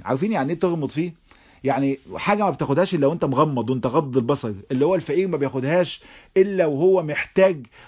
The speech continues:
ومش لو هو عنده أي نوع من أنواع الكفاف ولا القوت، والله ما هيبص لها. لكن للأسف الاحتياج الشديد هو اللي خلاه ياخدها، اللي هو واحد مطلع حاجة مهروسة، مطلع هدوم مقطعة، مطلع كتب اتاكلت،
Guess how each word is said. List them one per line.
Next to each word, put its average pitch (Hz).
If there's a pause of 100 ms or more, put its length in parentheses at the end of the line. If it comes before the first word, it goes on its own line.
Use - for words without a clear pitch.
(160)
ومش 143
لو 156
هو 214
عنده 190
أي 220
نوع 220
من 196
أنواع 180
الكفاف 185
ولا 170
القوت، 202
والله 185
ما 196
هيبص 165
لها. 170 (300)
لكن 170 (200)
للأسف 185 (140)
الاحتياج 190
الشديد 214
هو 233
اللي 196
خلاه 190
ياخدها، 226 (200)
اللي 185
هو 240
واحد 220
مطلع 226
حاجة 226
مهروسة، 175 (220)
مطلع 226
هدوم 220
مقطعة، 170 (200)
مطلع 196
كتب 202
اتاكلت، 185